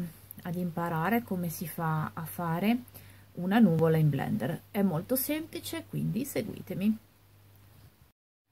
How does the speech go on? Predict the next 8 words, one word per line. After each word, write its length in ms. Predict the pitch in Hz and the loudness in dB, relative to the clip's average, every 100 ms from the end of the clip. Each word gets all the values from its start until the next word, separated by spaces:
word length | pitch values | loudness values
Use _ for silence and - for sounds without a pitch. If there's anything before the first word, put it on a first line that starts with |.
| _ | _
Innanzitutto 960 | - 247 302 302 302 - 359 403 - 381 | 0 2 2 2 0 4 2 2 4 4
dovete 320 | 240 208 208 | 6 4 4
aprire 340 | 208 214 214 202 | 4 4 6 4
il 80 | |
vostro 380 | 185 196 - 196 | 4 2 2 2
Blender, 600 | 165 165 175 220 294 370 - - - - - - _ _ _ - - - | 4 4 6 6 6 2 0 -14 -20 -18 -16 -18 _ _ _ -20 -20 -4
dopodiché, 840 | 202 202 220 262 - 226 202 339 - - - - _ _ - - - - - - - - | -2 2 2 2 2 4 4 0 -6 -20 -20 -20 _ _ -20 -20 -20 -20 -20 -20 -20 -20
eh, 80 | _ | _